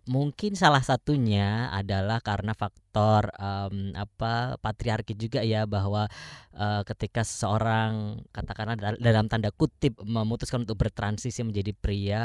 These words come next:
maka kayak dituntut oleh society untuk, "Oh, kalau kamu pria ya kamu harus maco dan sebagainya. Kalau nggak maco berarti kamu nggak bisa dong menyebut dirimu pria," misalnya. Eh, itu kan sebetulnya beban-beban patriarki yang, eh, beririsan dengan, em,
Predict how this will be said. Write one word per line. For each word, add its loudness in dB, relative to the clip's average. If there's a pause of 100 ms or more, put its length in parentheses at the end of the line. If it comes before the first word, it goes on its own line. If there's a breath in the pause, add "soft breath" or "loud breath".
(100)
maka -4
kayak -6
dituntut 2
oleh -2
society -4
untuk, -2
"Oh, 2
kalau -2
kamu -6 (300)
pria -6
ya -4
kamu -4
harus -6
maco -2
dan -4
sebagainya. 2 (380 loud breath)
Kalau -2
nggak -4
maco -2
berarti -6
kamu -6
nggak -6
bisa -4
dong -2
menyebut -2
dirimu 0
pria," 2
misalnya. -6
Eh, -8
itu -2
kan 0
sebetulnya 0
beban-beban 0
patriarki -2
yang, 0
eh, -10
beririsan 4
dengan, 4
em, -6